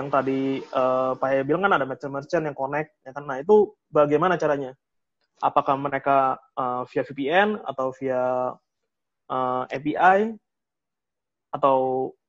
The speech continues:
cara yang lain seperti itu? Nah, terus ya gitu, maintaining-nya gimana aplikasinya? Nah, dari situ kita, eh, mulailah kita desain di awal-awal itu. Mulailah kita desain, kita bikin network yang tadi saya cerita, oke?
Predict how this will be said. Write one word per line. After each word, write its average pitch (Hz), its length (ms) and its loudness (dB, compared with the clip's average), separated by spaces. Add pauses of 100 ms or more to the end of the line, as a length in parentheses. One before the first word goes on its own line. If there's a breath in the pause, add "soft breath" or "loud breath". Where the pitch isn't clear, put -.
(120)
cara 139 240 0
yang 139 80 -4
lain 131 160 -4
seperti 127 240 -12
itu? 120 160 -12 (400)
Nah, 131 160 -8
terus 185 160 -2
ya 143 80 0
gitu, 170 320 2
maintaining-nya 147 880 -4
gimana 143 400 -6
aplikasinya? 131 640 -12 (1400)
Nah, 135 160 -4 (880)
dari 147 160 2
situ 156 240 4
kita, 233 480 4 (240)
eh, 139 160 4
mulailah 196 400 4
kita 180 160 2
desain 147 400 0
di 147 80 -10
awal-awal 139 480 4
itu. 135 160 -8 (480)
Mulailah 170 240 2
kita 175 160 2
desain, 190 320 0
kita 185 240 4
bikin 143 400 -2
network 156 240 -2
yang 143 160 0
tadi 135 80 -2
saya 135 160 -6
cerita, 135 320 -6
oke? - 320 -10